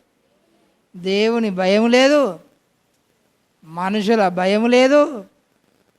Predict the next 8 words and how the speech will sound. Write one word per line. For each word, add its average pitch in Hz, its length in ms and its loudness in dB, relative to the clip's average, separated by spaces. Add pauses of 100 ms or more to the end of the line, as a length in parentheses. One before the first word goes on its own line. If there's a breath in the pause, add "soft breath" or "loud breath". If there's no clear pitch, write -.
(120)
ఆ, 202 320 -2 (1300)
ఒకటే 220 280 -4
భయం 240 220 -4
ఉన్నది, 190 300 -10 (120)
సైతాన్ 226 380 0
అంటే 233 160 -4
భయం 220 260 -4
ఉన్నది. 160 200 -14